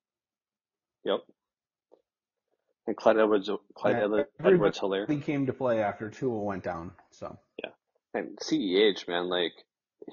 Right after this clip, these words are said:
Speaker 1: he gets, like, well, he got twenty, he got twenty touches this week, but, like, previous weeks he's been getting, like, ten or eleven or twelve touches, and he puts up twenty plus points every week, so, uh, he's got, Brett just has that,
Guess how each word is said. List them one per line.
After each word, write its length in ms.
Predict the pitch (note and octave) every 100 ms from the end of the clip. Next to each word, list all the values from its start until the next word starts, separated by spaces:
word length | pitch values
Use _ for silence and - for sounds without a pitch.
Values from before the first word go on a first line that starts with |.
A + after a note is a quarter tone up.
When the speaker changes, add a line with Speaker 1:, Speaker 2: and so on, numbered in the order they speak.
| -
Speaker 1:
he 100 | - -
gets, 220 | - E2+ -
like, 140 | F#2 - _ _ _ -
well, 120 | A2+
he 100 | C3+
got 160 | D3 -
twenty, 280 | - A#2 F#2 -
he 80 | A#2+
got 120 | A2
twenty 200 | - A#2+
touches 320 | G2 F#2+ E2 F2
this 180 | G2 -
week, 200 | C#2+ -
but, 100 | F2
like, 220 | F#2 F2+ - _ _ _ _ _ _ _ _ _ _
previous 340 | - C3+ C3 -
weeks 160 | G2+
he's 80 | G2+
been 140 | F#2 G2+
getting, 200 | G#2 F#2+
like, 160 | E2 - -
ten 200 | A2 G#2
or 40 |
eleven 300 | F#2+ F#2+ F#2+
or 80 | F2+
twelve 240 | - F#2+ -
touches, 300 | G#2 G2 F2+
and 100 | F2
he 60 | -
puts 200 | - -
up 120 | A2 - _ _ _
twenty 220 | - A#2
plus 220 | - -
points 240 | - C#3+ C3+
every 180 | G#2
week, 200 | G2+ B2
so, 340 | - G#2+ G2+ - _ _ _ -
uh, 100 | -
he's 120 | F#2+ G#2
got, 240 | G#2+ G#2 - _ _ _ - E2 _ _
Brett 200 | - A#2+
just 160 | A#2+ -
has 140 | A2+
that, 160 | G#2